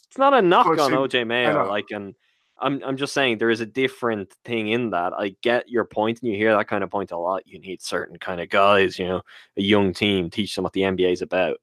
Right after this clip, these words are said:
Speaker 1: Yeah, I don't buy that. I mean, good, solid pros is what you need. That's how you, you really build a good team is, you know,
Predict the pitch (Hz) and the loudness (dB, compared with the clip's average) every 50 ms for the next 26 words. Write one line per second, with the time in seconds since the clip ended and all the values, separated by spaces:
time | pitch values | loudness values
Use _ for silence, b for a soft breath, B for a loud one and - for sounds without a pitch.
0 | _ _ 80 76 78 78 62 - - - - - 117 127 127 117 113 - 98 95 | _ _ -14 -10 -8 -8 -8 -10 -12 -6 -2 0 2 2 2 2 2 4 4 4
1 | 95 82 80 73 69 73 87 95 98 95 90 87 85 - - _ _ _ _ _ | 2 0 -2 -6 -4 -2 0 0 0 0 0 -4 -6 -10 -14 _ _ _ _ _
2 | _ _ _ _ - 110 - 135 131 123 - 135 123 123 120 123 - 117 104 104 | _ _ _ _ -18 -2 0 2 2 4 4 4 4 4 2 2 2 4 6 6
3 | 104 104 90 87 82 80 98 90 - 90 85 87 90 87 76 - - - - - | 6 6 4 0 -4 -8 -8 -8 -6 -6 -6 -4 -4 -4 -6 -8 -10 -14 -16 -20
4 | _ _ _ _ _ _ _ _ - 92 - - - 117 107 104 101 101 101 92 | _ _ _ _ _ _ _ _ -2 -2 0 0 0 2 2 4 4 2 2 2
5 | 90 87 b b b b b - 107 110 104 101 101 101 104 104 104 101 95 - | 0 -2 b b b b b -2 -2 0 0 0 0 0 0 0 -2 -2 -2 -2
6 | 101 92 92 92 98 95 85 92 90 90 _ - - 101 95 92 87 87 78 82 | -2 -2 0 -2 -2 -4 -4 -4 -6 -8 _ -8 -4 -4 -4 -4 -6 -8 -8 -10
7 | 87 90 92 - - - 92 92 85 90 87 82 | -10 -10 -10 -14 -12 -8 -8 -6 -4 -4 -6 -6